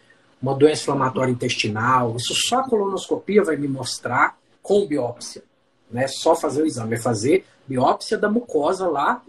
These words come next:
que a própria colonoscopia já faz, tá? Então, pensando desse jeito, quarenta e cinco anos de idade, se tem sintomatologia antes, e tem mais um porém.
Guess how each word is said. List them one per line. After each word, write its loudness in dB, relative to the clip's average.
que -2
a 0
própria -2
colonoscopia 0
já 0
faz, -4
tá? -2
Então, 2
pensando 2
desse -2
jeito, 0
quarenta 0
e 0
cinco 0
anos 0
de -4
idade, -4
se -4
tem 4
sintomatologia 0
antes, 0
e 2
tem 0
mais 2
um -4
porém. 0